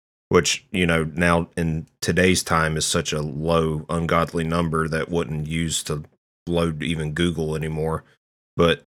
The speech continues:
you know, back then when you're comparing five hundred twelve kilobytes versus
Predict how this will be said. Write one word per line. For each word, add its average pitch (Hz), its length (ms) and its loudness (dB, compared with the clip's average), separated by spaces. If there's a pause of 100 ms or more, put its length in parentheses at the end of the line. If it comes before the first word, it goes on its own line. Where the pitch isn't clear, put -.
(140)
you 107 120 2
know, 95 160 6
back 90 300 4
then 92 280 4
when 85 140 2
you're 82 80 2
comparing 90 640 4
five 90 280 2
hundred 82 220 0
twelve 107 320 6
kilobytes 85 640 2
versus 82 560 0